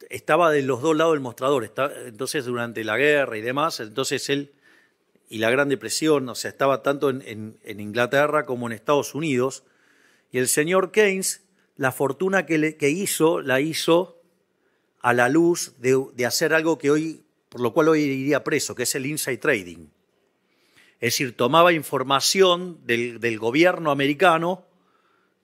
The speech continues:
que iba a utilizar sobre determinadas cosas y con eso tradeaba.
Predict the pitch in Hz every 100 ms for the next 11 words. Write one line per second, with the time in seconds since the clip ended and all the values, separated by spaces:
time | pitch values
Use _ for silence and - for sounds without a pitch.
0 | _ 127 139 165 143 139 127 - 170 -
1 | 127 123 120 117 127 160 170 - 185 208
2 | - - 143 135 143 156 185 - 143 139
3 | 147 107 78 73